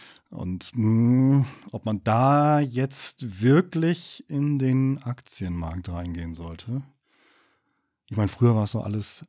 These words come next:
anders, oder? Also früher war es doch eigentlich besser. So eine, so eine Krise, das hatten wir doch schon ewig nicht mehr. Kann man sich gar nicht dran erinnern so richtig, ne? Gab's doch eigentlich gar nicht.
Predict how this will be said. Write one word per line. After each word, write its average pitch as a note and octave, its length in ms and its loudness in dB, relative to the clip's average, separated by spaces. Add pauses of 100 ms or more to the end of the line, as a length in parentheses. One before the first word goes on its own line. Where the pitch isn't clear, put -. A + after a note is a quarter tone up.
anders, D#2+ 360 -8
oder? F2+ 200 -10 (180)
Also F#2+ 160 -8
früher A2 300 -4
war G#2 100 -2
es G2+ 60 -8
doch - 120 -8
eigentlich G#2+ 220 -10
besser. - 320 -8 (680)
So A2 100 0
eine, B2 200 4
so B2 100 0
eine D3 140 6
Krise, C#3+ 380 -2
das A#2 180 -4
hatten - 160 -8
wir G2+ 60 -6
doch G#2 80 -8
schon G#2 300 -8
ewig D#2 220 -10
nicht - 200 -12
mehr. E2+ 240 -12 (100)
Kann - 140 -6
man G2+ 80 -2
sich F#2+ 100 -6
gar G2 80 -6
nicht G2 160 -6
dran G2+ 80 -4
erinnern G2 300 -6
so D#2+ 60 -12
richtig, - 360 -16
ne? A2 160 -10 (1000)
Gab's B2 200 -6
doch D#2 100 -6
eigentlich D#2+ 160 -10
gar - 160 -12
nicht. E2 300 -14